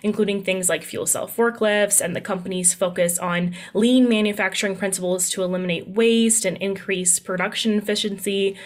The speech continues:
Um, and this facility, which has been up and running since January, was actually the first commercial truck assembly plant opened in the U S since the early nineties. Um,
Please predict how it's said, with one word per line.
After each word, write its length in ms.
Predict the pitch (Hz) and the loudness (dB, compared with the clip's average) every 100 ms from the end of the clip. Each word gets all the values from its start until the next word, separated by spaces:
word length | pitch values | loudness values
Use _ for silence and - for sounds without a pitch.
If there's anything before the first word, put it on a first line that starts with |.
| - - - | -16 -14 -4
Um, 460 | 196 190 185 180 - | -2 0 -2 -6 2
and 100 | 233 | 4
this 180 | 294 - | 4 4
facility, 440 | 277 226 208 214 | 2 4 4 4
which 340 | 196 190 - - - - | 2 2 -4 -6 -12 -10
has 220 | - 226 208 | -2 0 0
been 100 | 208 | 0
up 120 | 214 | 0
and 120 | 208 | 0
running 280 | 190 190 196 | 2 0 2
since 260 | 185 180 | 0 0
January, 580 | - 220 220 214 208 208 208 - - | 0 2 4 4 4 2 -2 -14 0
was 240 | 202 208 - | 0 0 -4
actually 380 | 190 190 - 208 | -4 -2 0 0
the 100 | 190 | 0
first 360 | 185 208 196 - | 0 0 0 0
commercial 440 | 208 185 190 180 | 0 0 2 2
truck 280 | 175 220 208 | 2 -4 0
assembly 380 | 208 208 196 180 | 0 2 0 0
plant 240 | 208 202 | -2 -2
opened 420 | 190 190 196 190 185 | 0 2 2 0 -2
in 80 | |
the 80 | 185 | -4
U 260 | 175 180 180 | -4 -2 0
S 240 | 175 175 | 0 2
since 360 | - 175 175 - | 0 0 -4 -2
the 140 | 190 | -2
early 320 | 190 190 180 165 | 2 2 2 -2
nineties. 580 | 151 156 175 - - - - - - | -4 -6 -6 -4 -4 -4 -12 -18 -8
Um, 400 | 214 202 185 180 | -2 -2 -2 -4